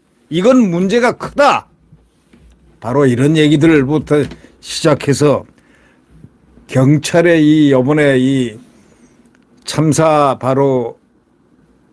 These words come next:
이 부분의 문제의 보고 어떤 회로가 잘못됐다. 상당히 신랄하게 언론들이 비판하고 있습니다. 이거는 아주 평소와는 다른 아주 초유의 일입니다.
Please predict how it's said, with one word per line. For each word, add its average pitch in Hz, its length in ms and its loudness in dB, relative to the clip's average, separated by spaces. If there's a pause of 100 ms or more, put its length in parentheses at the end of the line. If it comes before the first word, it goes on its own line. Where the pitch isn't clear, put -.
이 143 180 2
부분의 143 380 0
문제의 131 460 0
보고 131 1000 0
어떤 127 420 -6 (360)
회로가 165 580 0 (240)
잘못됐다. 147 720 -2 (1000)
상당히 185 720 -2
신랄하게 160 680 0
언론들이 135 540 0
비판하고 110 540 -8
있습니다. 85 480 -16 (500)
이거는 196 460 2
아주 175 480 2 (800)
평소와는 185 680 0
다른 156 320 0
아주 143 240 -2
초유의 196 560 0
일입니다. 101 420 -6